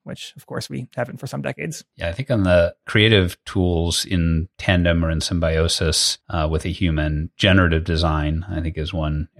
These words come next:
Speaker 2: area that's gotten some, some buzz on that. And that's the basic idea that you can feed a computer algorithm or, or an A I of some kind a set of constraints for a problem you have. You know, you're designing a building and you want it to be this,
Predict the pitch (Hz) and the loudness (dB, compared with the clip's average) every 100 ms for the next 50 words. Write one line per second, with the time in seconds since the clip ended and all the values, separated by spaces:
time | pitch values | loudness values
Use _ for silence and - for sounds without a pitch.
0 | - 85 76 78 - 80 - 98 - 87 | -6 -4 -4 -6 -10 -12 -12 -10 -4 -2
1 | 82 - - 82 80 73 80 76 76 73 | -2 -4 -4 0 0 0 -2 -6 -4 -4
2 | 76 80 80 - 87 - 98 85 - 85 | 0 0 0 -4 -6 0 2 2 0 -2
3 | 82 80 78 78 80 80 85 73 - 87 | 2 0 0 -4 -6 -6 -10 -10 -2 0
4 | 80 80 - 82 85 78 80 80 - 87 | 2 0 -4 -10 -6 -2 -2 -4 -2 -2
5 | 85 80 78 76 78 78 80 - 80 78 | 0 -2 -2 -4 -6 -8 -10 -10 -10 -6
6 | 78 78 78 80 - 85 - 85 78 76 | -6 -6 -6 -6 -6 -8 -6 -6 -4 -4
7 | 76 - _ _ _ _ - 95 82 - | -6 -10 _ _ _ _ 0 0 0 -4
8 | 87 - 98 104 - - 76 87 87 95 | -4 2 4 4 -2 -4 0 2 4 4
9 | 98 92 92 95 82 71 71 71 80 76 | 2 2 0 0 -2 -6 -8 -6 -4 -2
10 | 76 76 95 92 87 87 78 73 73 - | -2 2 4 4 4 2 0 -4 -6 -10
11 | - 73 71 76 - - | -10 -6 -6 -4 -6 -8